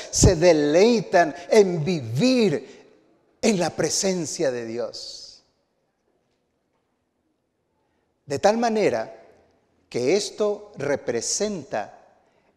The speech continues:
el tener una felicidad plena por esa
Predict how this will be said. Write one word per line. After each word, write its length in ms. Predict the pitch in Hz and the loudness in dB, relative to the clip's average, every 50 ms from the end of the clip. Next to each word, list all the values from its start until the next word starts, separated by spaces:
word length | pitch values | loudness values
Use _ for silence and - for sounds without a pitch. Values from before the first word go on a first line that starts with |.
| _ - | _ -2
el 280 | 147 151 139 120 - | 0 0 0 -2 -4
tener 500 | - 131 117 120 131 147 170 175 196 - - | -6 -6 -4 -4 -2 -2 -2 -2 -4 -6 -10
una 280 | 147 151 165 175 185 180 | -8 -6 -4 -4 -6 -6
felicidad 1300 | 180 - 107 104 - 147 131 120 120 120 113 - - - - 143 117 113 113 127 147 165 202 220 214 - - - _ _ _ _ _ _ _ _ _ _ _ _ _ _ _ _ _ _ _ _ _ _ _ - | -8 -12 -14 -6 -4 -4 -4 -4 -6 -10 -10 -8 -8 -8 -8 -10 -10 -10 -6 -4 -4 -4 -4 -6 -12 -16 -20 -20 _ _ _ _ _ _ _ _ _ _ _ _ _ _ _ _ _ _ _ _ _ _ _ -14
plena 680 | 143 123 131 165 196 214 226 240 247 233 208 - - _ _ _ _ _ _ _ _ _ _ _ _ _ _ _ _ _ _ - | -10 -6 -4 -4 -4 -4 -4 -6 -8 -10 -12 -18 -20 _ _ _ _ _ _ _ _ _ _ _ _ _ _ _ _ _ _ -10
por 180 | 120 113 117 | -8 -4 -2
esa 560 | 123 147 147 - - - 160 160 165 160 - | -2 -4 -4 -6 -8 -8 -8 -8 -10 -12 -18